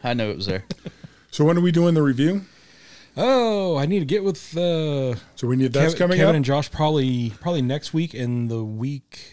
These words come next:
Speaker 2: After
Speaker 3: after
Speaker 2: with
Speaker 3: that.
Speaker 2: Brandon?
Speaker 3: No, the week after that, we're actually, uh, doing it with John from Peter James,
Speaker 2: Oh.
Speaker 3: smoking his cigar. Um,
Speaker 2: So good
Speaker 3: so he's gonna be
Speaker 2: thing,
Speaker 3: on.
Speaker 2: 'cause I was looking at my Sapphire box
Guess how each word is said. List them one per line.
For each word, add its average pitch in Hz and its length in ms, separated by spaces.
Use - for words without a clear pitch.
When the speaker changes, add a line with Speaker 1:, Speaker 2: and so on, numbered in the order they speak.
Speaker 2:
After 131 120
Speaker 3:
after 127 260
Speaker 2:
with 120 220
Speaker 3:
that. 131 220
Speaker 2:
Brandon? 151 240
Speaker 3:
No, 135 220
the 117 60
week 165 160
after 160 160
that, 160 160
we're 120 100
actually, 117 500
uh, 117 240
doing 123 460
it 123 120
with 113 220
John 135 440
from 110 260
Peter 127 220
James, 104 480
Speaker 2:
Oh. 160 80
Speaker 3:
smoking 151 300
his 135 200
cigar. 117 520
Um, 110 180
Speaker 2:
So 151 180
good 151 140
Speaker 3:
so 143 80
he's 117 60
gonna 196 120
be 170 40
Speaker 2:
thing, 165 80
Speaker 3:
on. - 80
Speaker 2:
'cause 143 160
I 147 100
was 123 180
looking 185 600
at 143 200
my 127 160
Sapphire 127 680
box 98 680